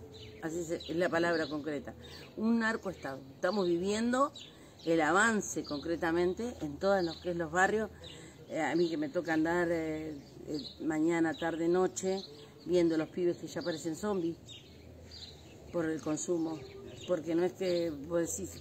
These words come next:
eh, se fuman un porro o, o, o consumen solo cocaína, están con el desperdicio y la descomposición de eso.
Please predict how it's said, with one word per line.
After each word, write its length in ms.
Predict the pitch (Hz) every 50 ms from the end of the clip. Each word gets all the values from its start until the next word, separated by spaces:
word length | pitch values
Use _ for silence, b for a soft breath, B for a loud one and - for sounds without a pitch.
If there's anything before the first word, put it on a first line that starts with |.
| -
eh, 160 | - 156 156 147
se 320 | - - - - - 170
fuman 380 | - - 185 180 165 160 160 160
un 120 | 165 160
porro 580 | - 180 180 214 226 - - 208 196 180 - -
o, 680 | - 135 147 151 151 151 143 143 143 143 135 135 127 - - -
o, 720 | 143 147 143 139 135 135 135 135 131 131 131 127 131 131 - B B B B B B B B -
o 120 | - 147
consumen 420 | 151 170 156 151 - 180 175 175 170
solo 280 | - - 180 180 185
cocaína, 580 | 151 160 147 - 156 156 196 226 208 185 160 156 156 - - - -
están 280 | 151 139 - 190 190 190
con 180 | 165 175 180
el 140 | 170 160 160
desperdicio 600 | 156 165 160 - 175 156 165 190 196 - - 214
y 40 | 185
la 140 | 175 165 147
descomposición 1000 | 147 208 202 - - 208 180 160 - 170 170 - - - - 240 254 247 208
de 120 | 165 156 160
eso. 260 | 156 - - - 147